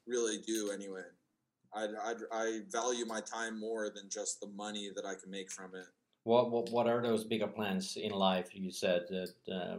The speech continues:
Speaker 2: prevent you from getting too involved in those politics? Well, what is on your mind
Speaker 1: Really,
Speaker 2: right now?
Speaker 1: really my bigger, my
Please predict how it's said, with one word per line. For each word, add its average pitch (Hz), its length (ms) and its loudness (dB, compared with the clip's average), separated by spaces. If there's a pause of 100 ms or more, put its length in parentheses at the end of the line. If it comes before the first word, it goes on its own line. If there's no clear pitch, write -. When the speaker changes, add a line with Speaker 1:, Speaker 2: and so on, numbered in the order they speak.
Speaker 2:
prevent 92 360 -2
you 90 60 -12 (100)
from 87 240 -4 (960)
getting 95 200 2
too 98 180 0
involved 92 360 2
in 95 80 0
those 90 220 0 (200)
politics? 87 640 2 (720)
Well, 95 160 6
what 101 160 4
is 104 120 2
on 104 120 0
your 98 100 -2
mind 95 220 4
Speaker 1:
Really, - 200 6
Speaker 2:
right - 40 2
now? 339 60 2
Speaker 1:
really 466 260 2
my - 160 0
bigger, 151 300 -2 (100)
my 127 160 -4